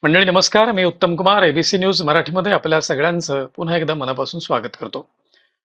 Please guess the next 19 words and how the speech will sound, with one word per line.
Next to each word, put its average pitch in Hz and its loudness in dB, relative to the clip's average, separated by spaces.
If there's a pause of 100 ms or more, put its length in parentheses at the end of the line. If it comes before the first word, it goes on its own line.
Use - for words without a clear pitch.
(220)
मंडळी, 254 4
गेल्या 208 6
काही 220 2
दिवसांमध्ये, 202 4
अ, 175 6 (260)
आपलं 170 2
जे 175 4
नागपूर 160 2
शहर 180 4
आहे 196 4
तिथं 180 2
एक 165 -4
दंगल 151 0
उसळली 180 2
होती. 180 -4 (340)
त्याला 156 0
कारणं 160 0
वेगवेगळी 160 2
असतील. 202 -2